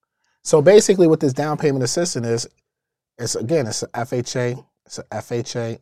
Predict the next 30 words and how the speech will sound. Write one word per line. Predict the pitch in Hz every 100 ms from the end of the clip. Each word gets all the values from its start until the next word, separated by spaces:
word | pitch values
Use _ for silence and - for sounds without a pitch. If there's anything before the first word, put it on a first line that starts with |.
| -
loan. | 131 135 90 - _ _ _ _
So | _ 107
typically | - 151 147 - 113 123 - _ _ _
the | 104
minimum | 110 127 127 117 113 151 - _ _ _
loan | - 113 123
amount | 113 107 107 -
for | - 117 110
F | - 110
H | 110 -
A | 156
loan | 156 110 107 123 _ _ _ -
is | -
three | 123 113
and | 110
a |
half | 113 107 104
percent. | 107 - 135 - _ _ _ _ _
So | - 101
this | 135 -
is | 120
going | 117 117 113
to | - 104
cover | - 170 123 110 123 _ _ _ _
your | 113 131
three | 147 120 117
and | 110
a | 113
half | - 107 -
percent | 110 - 127